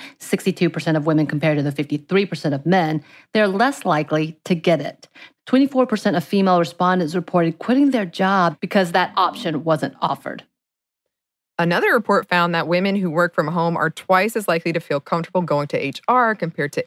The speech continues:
Speaker 2: in-office women. And sixty-seven percent of women who work from home feel that H R understands their needs compared to fifty-seven percent of in-office women, which makes me wonder,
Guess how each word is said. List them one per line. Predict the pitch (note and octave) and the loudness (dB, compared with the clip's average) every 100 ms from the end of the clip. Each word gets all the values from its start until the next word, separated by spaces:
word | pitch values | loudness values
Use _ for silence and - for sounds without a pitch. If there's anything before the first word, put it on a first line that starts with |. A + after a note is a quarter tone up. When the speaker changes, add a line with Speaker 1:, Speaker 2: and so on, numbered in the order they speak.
| D3+ | -4
Speaker 2:
in-office | C#3 - E3+ F#3+ E3 | -8 0 0 0 -4
women. | C#3 C#3 A#2 | -4 -6 -4
And | D#3 - | -4 -4
sixty-seven | - B3+ - G3 A#3 C#4 D4+ | -6 -8 -6 -2 0 -2 -2
percent | A#3+ F#3 | -4 -2
of | E3+ D3+ | -4 -4
women | D3 D3 | -4 -4
who | D#3 | -4
work | C#3+ D3 | -4 -4
from | C#3+ | -6
home | C#3+ C#3 C#3 | -4 -4 -2
feel | D#3 D3+ | -2 0
that | D3+ - | -2 -2
H | E3 - | -4 0
R | F3+ F3 | 2 2
understands | D#3+ E3+ - D#3 D3 D3 | -2 -4 -6 -6 -6 -4
their | C#3 | -4
needs | D#3 G3+ A3+ G3+ _ - _ | -2 0 -2 -4 _ -20 _
compared | G#3+ G#3+ C#4 | -2 0 0
to | F4+ | -2
fifty-seven | - E4+ D4+ D#4+ C4+ C4 B3 | -6 -4 -2 -2 -2 -2 -4
percent | B3+ - A3+ | -4 -4 -4
of | A3 G3+ | -4 -6
in-office | G#3 G#3 G#3 G3+ - | -4 -2 -4 -6 -4
women, | D4+ E3 | -2 -2
which | D#3+ - | -4 -2
makes | G#3 - | -4 -2
me | C4 | -2
wonder, | G#3+ A3 A#3 F#3+ D#3+ F3 | 0 0 0 0 0 -2